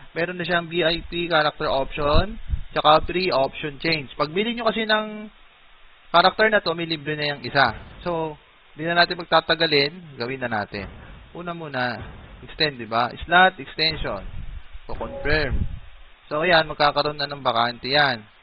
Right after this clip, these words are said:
Di ba? So, ngayon, gagamitin nyo naman tong option change. So, ngayon, tanggalin nyo lahat yung naka-check. So, magse-set up kayo ng bagong apat na skill. Kung mapapansin nyo yan,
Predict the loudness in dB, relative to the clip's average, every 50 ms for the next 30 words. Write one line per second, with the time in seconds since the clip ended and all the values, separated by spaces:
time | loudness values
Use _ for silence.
0 | -20 _ -20 -20 -10 -4 -4 -4 -2 -4 -8 -12 _ _ _ -20 -20 _ -20 -20
1 | -20 _ -8 -6 -6 0 2 2 4 4 4 4 2 2 -2 -10 -20 _ _ _
2 | _ _ -20 -20 -14 _ 0 0 0 0 -2 -4 -4 -6 -8 -10 -6 -6 -6 -4
3 | -6 -8 -6 -8 -6 -4 -6 -6 -6 -8 -16 -12 -2 0 0 0 0 -2 -6 -14
4 | -16 -14 -14 -12 -12 -12 -14 -16 -20 -20 -20 -20 -20 -20 -20 -20 -20 -20 -20 _
5 | _ _ _ _ _ -8 -8 -6 -6 -2 0 0 2 2 0 0 -2 0 0 0
6 | 0 0 -2 -4 -2 0 0 0 0 -4 -8 -8 -2 -2 -2 -2 0 0 0 0
7 | 0 -2 -8 -18 -18 -16 -16 -18 -12 -2 -2 2 2 2 0 2 0 2 6 4
8 | 4 4 4 2 2 2 2 0 2 4 4 4 2 0 -2 -4 -4 -6 2 6
9 | 8 8 8 8 4 -6 -4 4 6 8 8 8 8 6 4 4 4 -2 -4 -4
10 | -4 -2 -4 -4 -4 -4 -8 -4 -2 0 2 2 2 2 2 -2 -2 -4 -4 -4
11 | -4 -2 0 0 0 -2